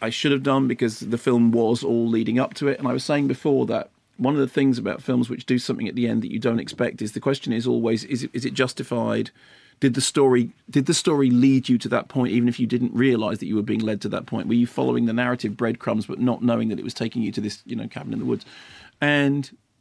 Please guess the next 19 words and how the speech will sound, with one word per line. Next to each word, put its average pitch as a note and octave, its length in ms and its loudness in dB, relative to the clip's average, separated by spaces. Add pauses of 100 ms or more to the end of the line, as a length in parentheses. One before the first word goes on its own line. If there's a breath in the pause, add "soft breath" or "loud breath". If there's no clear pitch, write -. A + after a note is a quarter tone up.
(120)
and C#3+ 100 0
I D3 200 2
think E3 200 -4
it - 140 -4
did. F3+ 400 0
Um, C3+ 440 0 (300 loud breath)
I E3+ 80 0
enjoyed G3 320 4
it. B2+ 160 0
The C#3 80 0
cast D#3 360 0
were, B2+ 60 0 (120)
you C3+ 80 2
know, A#2+ 80 4
very, C3+ 460 2
very, A#2 520 -2
uh, G#2+ 520 -2
likable, C3+ 880 0
and, A2+ 500 0